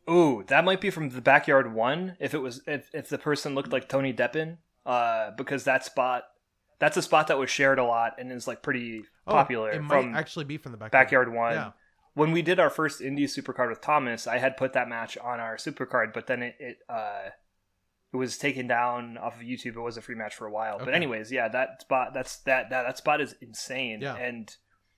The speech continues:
Speaker 1: dude, I finally also went back and watched some two K W Phenom, which, for those of you that have gone back
Speaker 2: Oh.
Speaker 1: and listened to episode one,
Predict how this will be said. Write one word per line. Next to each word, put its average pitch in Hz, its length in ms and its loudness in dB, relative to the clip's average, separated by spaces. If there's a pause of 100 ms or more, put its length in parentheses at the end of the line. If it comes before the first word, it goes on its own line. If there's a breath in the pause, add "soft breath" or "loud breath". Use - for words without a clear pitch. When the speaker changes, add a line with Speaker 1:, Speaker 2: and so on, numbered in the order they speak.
(400 soft breath)
Speaker 1:
dude, 170 140 8
I 151 60 10
finally 151 280 6
also 143 340 2
went 151 200 0
back 139 240 2
and 131 140 -2
watched 123 600 -2
some 135 220 -6
two 160 160 -4
K 147 160 -2
W 135 300 2
Phenom, 156 600 -4 (340)
which, - 480 -2
for 147 80 -4
those 185 220 6
of 180 60 -2
you 151 120 -2
that 131 120 2
have 160 200 6
gone 127 160 2
back 185 160 6
Speaker 2:
Oh. 226 40 8
Speaker 1:
and 214 80 6
listened 131 180 -6
to 117 80 -2
episode 127 320 -4
one, 123 520 6